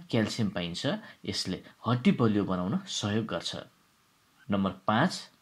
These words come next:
भोक शान्त पार्छ। कहीँ कतै लामो यात्रामा निस्कँदा काँचो केरा बोक्नुहोस्। यसले धेरै भोक लागेका बेला निकै राहत मिल्छ। काँचो केरामा पाइने फाइबर र अन्य पोषक तत्त्वले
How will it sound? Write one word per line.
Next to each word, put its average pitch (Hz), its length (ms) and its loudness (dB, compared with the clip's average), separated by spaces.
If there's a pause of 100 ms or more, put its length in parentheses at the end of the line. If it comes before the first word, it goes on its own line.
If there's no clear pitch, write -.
(600)
भोक 151 240 6
शान्त 98 440 0
पार्छ। - 480 -4 (800)
कहीँ 160 320 6
कतै 131 480 2
लामो 151 360 6
यात्रामा 120 360 2
निस्कँदा 95 440 -2 (280)
काँचो 147 320 -2
केरा 117 220 2 (100)
बोक्नुहोस्। 92 500 -4 (460)
यसले 101 280 -4 (360)
धेरै 165 240 6
भोक 131 280 0
लागेका 101 440 0
बेला 98 180 0 (300)
निकै 175 280 4
राहत 113 320 0
मिल्छ। 92 260 -2 (840)
काँचो 110 320 0
केरामा 92 400 -2
पाइने 90 240 -2
फाइबर 95 440 -2 (260)
र - 180 -4
अन्य 208 220 6 (100)
पोषक 120 240 -4
तत्त्वले 101 360 -4